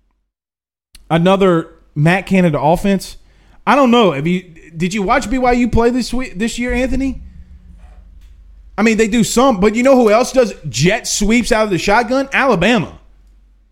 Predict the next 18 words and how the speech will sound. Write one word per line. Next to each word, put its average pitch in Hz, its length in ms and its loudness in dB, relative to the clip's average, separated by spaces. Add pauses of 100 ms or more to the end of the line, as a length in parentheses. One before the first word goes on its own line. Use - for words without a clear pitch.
(420)
Their 277 180 2
offense 277 260 0
is 190 120 -4
pretty 233 260 0
damn 180 280 0
good. 165 260 2
The 151 80 0
jet 311 240 0
sweeps 233 400 0
aren't 180 180 2
the 160 60 0
problem. 139 580 0 (1500)
A-, 208 160 -6
at 233 80 0
least 262 220 4
in 185 80 4
my 185 220 4
opinion. 104 440 0